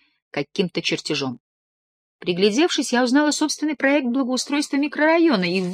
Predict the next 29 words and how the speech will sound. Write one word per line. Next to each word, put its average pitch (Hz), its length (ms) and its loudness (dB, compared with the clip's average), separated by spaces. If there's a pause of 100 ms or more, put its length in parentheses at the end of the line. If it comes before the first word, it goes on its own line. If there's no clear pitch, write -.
(120)
вырвала 226 360 6
его 156 420 0
у - 180 -2
Анжи 147 400 2
из 156 140 0
рук, 285 220 6
а 226 60 2
сама 180 460 2
коршуном 294 560 4 (360)
налетела 233 580 8
на 233 220 6
этого 214 260 0
умирающего 240 640 4
лебедя. 160 420 0 (500)
"Теперь 247 380 6
в 196 100 -2
обморок 480 360 4
падаем, 165 440 4
сознание 285 580 4
теряем? 180 400 4 (280)
А 277 180 2
о 294 120 6
блондинке 330 680 6
из 196 120 4
винного 208 340 2
магазина 220 460 4
нашел 190 400 0
силы - 480 -2
трепаться? - 640 2